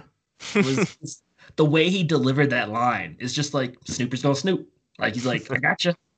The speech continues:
Speaker 1: I caught ya.
Speaker 2: Yeah.
Speaker 1: Oops." <laughs> You know? And he's like, "Boner." He, like, he just, you know, he's just laughing at his own name. Uh,
Speaker 2: Yeah.
Speaker 1: so, yeah, I,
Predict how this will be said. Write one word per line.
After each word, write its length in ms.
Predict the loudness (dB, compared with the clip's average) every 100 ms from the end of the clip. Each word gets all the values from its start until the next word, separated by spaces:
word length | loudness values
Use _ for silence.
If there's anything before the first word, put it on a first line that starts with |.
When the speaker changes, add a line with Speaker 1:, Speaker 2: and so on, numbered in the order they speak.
| -8
Speaker 1:
I 80 |
caught 340 | 2 6 6 4
ya. 140 | -2 -4 -12 _ _ _
Speaker 2:
Yeah. 180 | 0 2
Speaker 1:
Oops." 360 | 0 -4 -10 -12 _ -20 -20 -10
<laughs> 680 | -6 -2 0 -2 -6 -10 _
You 120 | -6
know? 360 | -4 0 0 -2 -8 _
And 80 | -4
he's 100 | -2
like, 360 | -2 -4 -8 2
"Boner." 640 | 4 4 0 -4 -6 -10 -12
He, 100 | -6
like, 140 | -4 -2
he 120 | -2
just, 260 | -2 -2 -6
you 120 | -2
know, 100 | 0
he's 140 | 0 0
just 160 | -2 0
laughing 320 | 0 0 0
at 100 | 0
his 160 | -2
own 220 | -2 -4 -4
name. 540 | -4 -4 -4 -8 -12 -16 -20 -20 -8
Uh, 200 | -2 2
Speaker 2:
Yeah. 40 | 0
Speaker 1:
so, 200 | 0 -2
yeah, 280 | -2 -6 -6
I, 240 | -6 -4